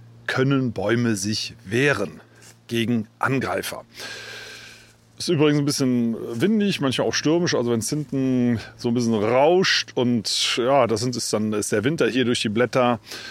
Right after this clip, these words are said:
durch das Kronendach weht. Ähm, ja, aber wie können sich Bäume wehren? Also unsere heimischen Waldbäume, die sind eigentlich ziemlich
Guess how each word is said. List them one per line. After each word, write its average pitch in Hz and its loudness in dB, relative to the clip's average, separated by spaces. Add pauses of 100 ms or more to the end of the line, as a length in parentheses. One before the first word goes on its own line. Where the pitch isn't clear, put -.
(160)
durch 107 -8
das - -6
Kronendach 120 2 (480)
weht. 123 0 (800)
Ähm, 135 4
ja, 151 2
aber 147 2
wie 214 0
können 202 2
sich 180 -2
Bäume 143 4
wehren? 113 0 (1120)
Also 131 2
unsere 139 2
heimischen 196 4
Waldbäume, 160 4
die 131 0
sind 151 0 (460)
eigentlich 202 0 (220)
ziemlich 156 0